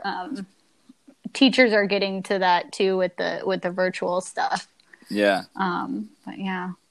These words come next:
Speaker 1: I don't know if that's solving, but it's just, it was a problem and now it's not.
Speaker 2: Yeah. The, um,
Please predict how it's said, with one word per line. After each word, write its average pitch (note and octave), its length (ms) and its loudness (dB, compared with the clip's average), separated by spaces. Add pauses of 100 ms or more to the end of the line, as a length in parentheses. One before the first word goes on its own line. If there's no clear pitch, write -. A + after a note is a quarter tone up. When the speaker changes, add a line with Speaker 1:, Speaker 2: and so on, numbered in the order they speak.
(120)
Speaker 1:
I G#3+ 60 4
don't B3 120 8
know B3+ 80 10
if A#3+ 100 4
that's - 300 2
solving, F#3 600 2
but F3+ 120 -4
it's F3 200 -6
just, - 360 -8 (760)
it G#3 160 2
was G#3+ 140 4
a G#3 60 0
problem C#4 760 6 (260)
and F#3+ 120 -6
now F#3+ 140 -2
it's - 180 -10
not. F3 280 -10 (200)
Speaker 2:
Yeah. C3 300 8
The, A#2 400 8
um, G2+ 440 8